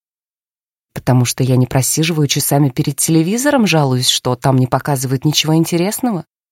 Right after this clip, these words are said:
Потому что не трачу воскресенье на общение с говорящими перед, после и во время компьютерных игр головами.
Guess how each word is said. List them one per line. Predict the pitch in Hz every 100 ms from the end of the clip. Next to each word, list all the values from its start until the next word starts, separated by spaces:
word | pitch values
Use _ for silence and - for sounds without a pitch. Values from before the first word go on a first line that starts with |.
| _ _ _
Потому | 220 226 240
что | -
не | 226
трачу | - - -
воскресенье | 202 - 175 165 - 165 214 180
на | 139 127
общение | - 131 - - 147 170 170 135
с | 127
говорящими | 143 135 147 - - 147 139 131 _ _ _
перед, | 156 151 190 185
после | - 156 165 - 156
и |
во | 151
время | 143 147 175
компьютерных | 165 139 - 156 - 139 139 - -
игр | 160 131 147
головами. | 131 151 143 139 175 233